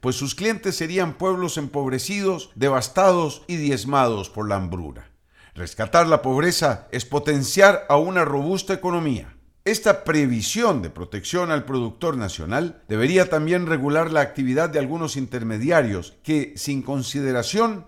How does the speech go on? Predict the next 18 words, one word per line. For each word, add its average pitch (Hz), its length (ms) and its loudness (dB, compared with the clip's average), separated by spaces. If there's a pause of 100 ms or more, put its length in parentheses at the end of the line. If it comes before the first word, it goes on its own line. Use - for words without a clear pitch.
abaratan 135 600 2
el 120 120 -2
valor 113 360 0
de 110 100 -4
las 98 180 -4
cosechas. - 720 -14 (400)
Es 117 180 -4
de 147 60 2
justicia 151 640 -2
reconocer 113 540 -4
los 147 180 0
grandes 165 380 -2
beneficios 135 640 -6
que 131 80 -2
aportan 117 500 -2
otras 113 320 -6
compañías 127 680 -4
transnacionales, 113 880 -6